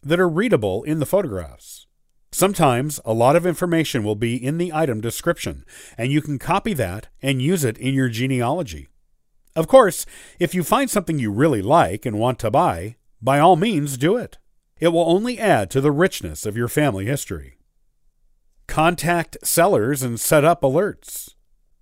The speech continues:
If you find sellers that have items pertaining to your family, you can contact them through eBay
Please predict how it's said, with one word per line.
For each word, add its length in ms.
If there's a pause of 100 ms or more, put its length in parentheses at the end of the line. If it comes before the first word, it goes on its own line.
(220)
If 200
you 140
find 400
sellers 640
that 120
have 320
items 380
pertaining 460
to 100
your 140
family, 520 (300)
you 220
can 180
contact 500
them 300 (100)
through 260
eBay 440